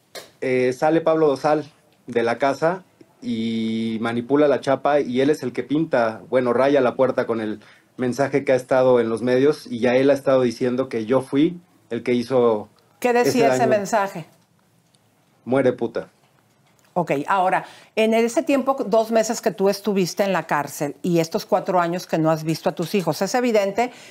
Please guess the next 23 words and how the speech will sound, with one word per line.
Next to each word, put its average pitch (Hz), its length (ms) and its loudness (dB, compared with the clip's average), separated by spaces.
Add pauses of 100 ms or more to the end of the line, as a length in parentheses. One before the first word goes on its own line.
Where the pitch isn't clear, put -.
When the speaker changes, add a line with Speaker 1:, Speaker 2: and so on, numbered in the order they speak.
(140)
Speaker 2:
que - 80 0
el 185 80 2
video 180 380 2
donde 165 320 2
vemos, 160 400 0
pues, 165 200 -4
que 165 120 -4
tú 165 260 0
estás 160 320 -4
pateando 160 400 -2
y 165 40 -2
golpeando 151 500 0
a - 20 0
Yael, 151 500 0 (360)
ella 165 180 2
tiene 165 260 2
ocho 160 300 -2
meses 156 500 -2
de 151 100 0
embarazo 143 540 -2
de 147 140 -4
tu 156 220 -2
hijo, 175 380 -4